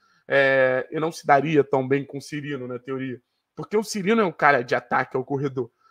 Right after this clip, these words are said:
sabe? O Cirino também tem essa questão, a diagonal, sabe? O Vitor Bueno é um cara mais criativo, é um cara mais associativo, vai ativar o Kelvin mais vezes na partida, vai buscar o Kelvin mais vezes na partida, sabe? Então,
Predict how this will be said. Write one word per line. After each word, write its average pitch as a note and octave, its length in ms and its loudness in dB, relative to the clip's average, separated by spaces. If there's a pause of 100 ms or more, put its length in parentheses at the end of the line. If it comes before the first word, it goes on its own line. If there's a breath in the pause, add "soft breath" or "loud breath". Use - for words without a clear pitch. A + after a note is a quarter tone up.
sabe? C#3 400 4
O C3+ 60 -12
Cirino F#3 380 -2
também D#3 280 0
tem C#3 100 -4
essa - 140 -4
questão, C3+ 440 -4
a C3 60 2
diagonal, C3+ 600 2 (260 soft breath)
sabe? B2+ 320 2 (140)
O C3 80 -8
Vitor B2 240 -6
Bueno B2+ 220 -4
é D#3 40 -4
um D#3+ 40 -8
cara D#3+ 200 -2
mais E3 180 -6
criativo, E3 540 -12
é - 40 -6
um B2 40 -12
cara B2+ 200 -4
mais C3+ 180 -6
associativo, C#3+ 800 -6
vai C3 160 2
ativar C3+ 520 0 (400 soft breath)
o D3+ 120 -12
Kelvin C#3+ 540 2 (200)
mais C#3 260 0
vezes C3 380 -6
na B2+ 100 -4
partida, A#2+ 460 -4
vai A#2 120 -6
buscar D3 600 2
o C#3+ 80 -2
Kelvin C3+ 400 0
mais B2+ 260 -6
vezes B2 280 -10
na A#2+ 120 -6
partida, A2+ 460 -6
sabe? B2+ 300 -2 (440)
Então, C3 480 -4